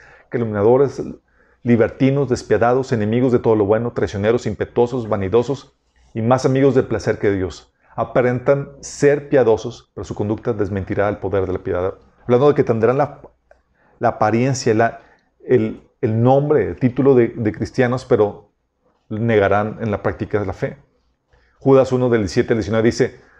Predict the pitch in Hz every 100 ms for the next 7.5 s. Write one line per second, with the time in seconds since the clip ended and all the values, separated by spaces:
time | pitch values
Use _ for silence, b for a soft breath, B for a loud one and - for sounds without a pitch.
0 | b - 139 170 175 170 160 - 151 131
1 | 139 143 143 131 139 127 135 135 131 _
2 | 123 117 113 120 131 127 - 104 101 120
3 | 120 113 - 113 120 117 117 104 110 104
4 | 104 104 95 113 110 - - _ _ _
5 | _ _ _ - 156 175 - - _ -
6 | 165 175 156 123 110 104 101 107 120 110
7 | 123 110 107 120 -